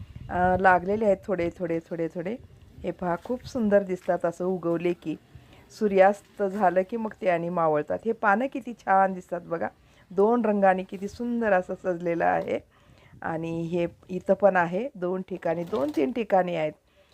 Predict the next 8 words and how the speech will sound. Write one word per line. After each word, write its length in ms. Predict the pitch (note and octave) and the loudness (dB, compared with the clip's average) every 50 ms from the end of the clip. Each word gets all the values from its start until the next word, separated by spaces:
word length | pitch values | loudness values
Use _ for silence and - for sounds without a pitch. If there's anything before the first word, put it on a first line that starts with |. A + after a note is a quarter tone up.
| _ _ _ | _ _ _
आणि 100 | - F#3+ | -12 -4
त्याचे 200 | A3 G#3+ G#3 B3+ B3 - | -4 -4 -2 -2 -4 -4
खूप 220 | - B3 C4 C4 _ _ - | -2 -4 -4 -4 _ _ -4
काही 140 | - B3+ B3+ | 0 0 0
प्रकार 440 | B3+ - - A3+ - - G#3+ G#3 G#3 | 0 -2 -4 -4 -2 0 0 2 2
आहेत 240 | G3+ F#3+ F#3+ G#3 G3+ - | 2 2 2 0 0 -2
तशा 200 | F3 E3 - F3+ | -8 -4 -2 -4
पानांचे. 680 | F3+ - F#3+ E3+ D#3+ D#3+ D#3+ D#3+ D#3 - - F#3+ A3+ C4 | -2 0 0 -2 0 0 -4 -4 -6 -8 -6 -6 -6 -6